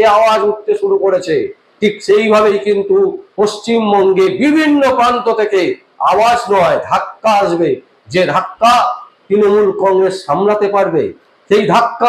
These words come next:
মমতা ব্যানার্জি সামলাতে পারবেন, এটাই কিন্তু আমাদের কাছে সব থেকে বড় প্রশ্ন। দর্শক, আমরা আপনাদের সামনে এই বৈষম্যমূলক যে কলকাতা হাইকোর্টের আচরণ, সেই আচরণের ওপর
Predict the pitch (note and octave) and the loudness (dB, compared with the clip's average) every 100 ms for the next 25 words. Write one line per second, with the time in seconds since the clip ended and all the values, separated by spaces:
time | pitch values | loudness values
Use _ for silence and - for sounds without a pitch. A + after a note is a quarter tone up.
0 | A#3+ A3+ A3+ A#3+ A#3 A#3+ - A#3 G#3 G3+ | 2 2 2 0 2 0 -2 -6 -4 -2
1 | A#3+ A#3 A#3+ A3+ A#3 A3 F#3+ A#2+ - - | 0 0 0 0 0 0 0 -2 -12 -20
2 | - _ - F3 G#3 G#3 G#3 G#3 F#3+ G3 | -20 _ -6 -2 0 0 -2 -4 0 2
3 | F#3+ F#3+ F#3 F#3 F3+ F3+ F3 - - F3+ | 2 2 2 0 -2 -2 -4 -4 -6 -6
4 | F3 D#3+ E3+ E3+ D3+ D3 C#3 B2+ - - | -2 0 0 0 -4 -2 0 0 -2 -10
5 | _ - D#3 - G#3+ G3 G3 A3 G#3 - | _ -4 -2 2 2 4 2 2 0 0
6 | G#3 G3+ G3 G3+ G#3 A3 G#3+ - - A3 | -2 -2 -2 -2 0 0 -2 -6 -2 0
7 | B3 E3 A#3+ D4 E4 C4 B3+ C4+ C4+ C4+ | 0 0 0 2 -2 -2 0 2 2 2
8 | A#3+ A#3+ A#3+ A#3+ A#3+ A3+ G#3+ A#3 A3+ A#3 | 2 2 2 2 0 -2 -2 -2 -2 0
9 | A3 G#3+ G#3+ A3 G#3+ A3 G#3+ A3+ B3 G#3+ | 0 0 -2 -4 -2 0 0 2 2 2
10 | - - - _ _ _ _ G#3+ D4+ D4+ | -2 -6 -16 _ _ _ _ 0 0 2
11 | C4 A3+ A#3 A3+ A3 A3 G#3+ G#3+ | 0 2 0 2 2 0 0 0